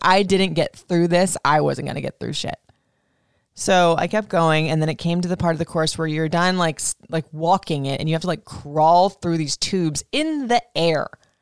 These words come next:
Like the tubes that you would see at a kid's, like, playground that they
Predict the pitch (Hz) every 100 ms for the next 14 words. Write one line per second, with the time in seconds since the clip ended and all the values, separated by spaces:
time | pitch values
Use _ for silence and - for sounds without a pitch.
0 | _ _ _ _ _ _ _ 208 202 208
1 | 208 262 254 220 214 208 202 - 226 208
2 | 190 - 208 202 180 185 165 - _ -
3 | - 196 180 151 71 - - - - 160
4 | 175